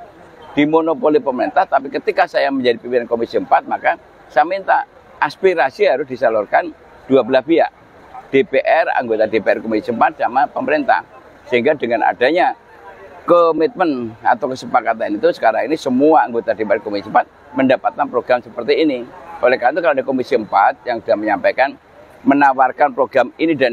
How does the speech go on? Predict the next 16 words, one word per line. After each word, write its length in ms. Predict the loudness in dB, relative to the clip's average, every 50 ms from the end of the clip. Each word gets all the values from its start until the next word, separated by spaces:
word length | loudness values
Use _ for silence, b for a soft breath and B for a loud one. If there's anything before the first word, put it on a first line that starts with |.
| -2
itu, 80 | -6 -6
biasanya 480 | -2 0 0 0 2 0 0 2 2
sudah 160 | 2 2 0 0
terrealisasi 400 | 2 2 2 2 0 -2 -2 -2
karena 240 | 0 0 0 -4
barangnya 400 | 0 0 2 2 2 0 -2 -6
itu 80 | -4 -6
masih 220 | -6 -4 0 0 0
ada. 320 | 2 2 0 -2 -2 -4 -10 -20 -20 -20 -20 -20 -16 -8
Karena 240 | -2 -2 0 0 0
kita 240 | -2 0 -2 -2 -2
setiap 160 | -4 -4 0
tahun 160 | 0 -2 0
beranggaran. 640 | -2 -6 -4 -2 -2 0 -2 -2 -2 -4 -8 -8 -6
Insya 240 | -4 0 0 2 2
Allah 160 | 2 0 0